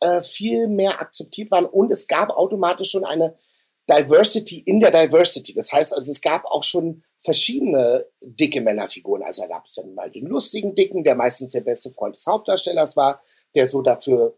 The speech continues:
der als Supporter da war, die Geschichte voranzutreiben. Und wenn der Glück hatte, hat der dann auch irgendwie eine, äh, eine, eine tolle Frau abbekommen oder so.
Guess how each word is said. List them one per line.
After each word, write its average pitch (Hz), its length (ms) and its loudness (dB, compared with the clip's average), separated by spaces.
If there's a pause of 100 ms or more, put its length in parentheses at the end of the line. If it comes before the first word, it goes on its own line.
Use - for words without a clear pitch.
(160)
der 110 240 0
als - 260 0
Supporter 175 760 2
da 139 240 0
war, 143 300 0 (240)
die 127 80 -10
Geschichte 202 440 -2
voranzutreiben. 156 640 0
Und 110 100 -2
wenn 110 160 2
der 107 160 2
Glück 123 260 -2
hatte, 127 300 -2
hat 110 120 -8
der 110 100 0
dann 104 160 -8
auch - 280 0
irgendwie 151 400 -6 (340)
eine, 139 320 4
äh, 143 260 2 (240)
eine, 139 260 -2
eine 139 160 0
tolle 147 300 4
Frau 131 320 4
abbekommen 131 560 0
oder 120 200 4
so. 123 320 -2